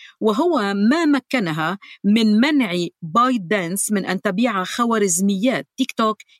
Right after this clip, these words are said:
إلى مشتر أجنبي. بناءً عليه جاءت الصفقة المقترحة بين بايت دانس وأوراكل على شكل شراكة، يعني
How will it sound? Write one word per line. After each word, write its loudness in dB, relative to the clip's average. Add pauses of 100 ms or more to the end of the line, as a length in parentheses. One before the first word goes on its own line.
(120)
إلى 2
مشتر -2
أجنبي. -6 (640)
بناءً 2
عليه 0 (120)
جاءت -4
الصفقة -4
المقترحة -4
بين -2
بايت 0
دانس -4
وأوراكل 0 (360)
على 0
شكل -4
شراكة، -6 (340)
يعني 0